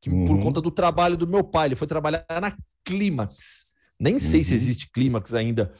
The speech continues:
Speaker 1: hoje em dia.
Speaker 2: Uhum.
Speaker 1: Aí depois, com oito pra nove, que a gente foi pra, pra Campinas também por,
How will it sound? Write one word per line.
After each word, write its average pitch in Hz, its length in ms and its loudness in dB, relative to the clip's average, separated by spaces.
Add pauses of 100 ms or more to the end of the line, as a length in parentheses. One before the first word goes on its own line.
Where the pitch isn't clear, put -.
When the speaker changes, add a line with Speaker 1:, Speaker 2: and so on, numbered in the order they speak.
Speaker 1:
hoje 131 220 0
em 139 80 0
dia. 95 340 4
Speaker 2:
Uhum. 104 120 0 (260)
Speaker 1:
Aí 170 140 0
depois, 202 560 2
com 190 340 -8
oito 202 300 4
pra 180 160 0
nove, 180 280 0
que - 60 -4
a 190 60 -4
gente 196 180 -12
foi 190 220 2
pra, 175 260 0
pra - 240 -4
Campinas 180 540 0
também 156 240 -4
por, 143 320 0